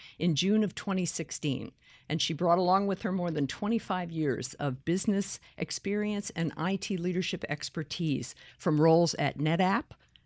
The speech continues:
Safeway grocery chain, and the N O L Group, a global transportation and logistics company. Now, Adobe, as we all know,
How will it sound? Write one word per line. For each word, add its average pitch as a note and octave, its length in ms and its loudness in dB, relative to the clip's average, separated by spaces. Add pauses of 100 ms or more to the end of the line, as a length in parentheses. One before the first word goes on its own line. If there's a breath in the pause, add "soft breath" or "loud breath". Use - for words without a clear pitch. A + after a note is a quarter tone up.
Safeway F#3 480 -2
grocery F3 440 -2
chain, F3+ 520 -4
and D3 240 2
the C#3 180 -2
N F#3 160 0
O F#3+ 240 0
L D#3+ 360 -2 (340 soft breath)
Group, F3 540 -2
a D#3 140 2
global F3 520 2
transportation E3 840 -4
and C#3+ 160 0
logistics C#3+ 520 -4
company. D#3+ 480 -2 (760 loud breath)
Now, D#3+ 180 4
Adobe, F#3+ 580 4
as D#3 400 4
we D3 180 2
all C#3 200 8
know, C#3+ 380 0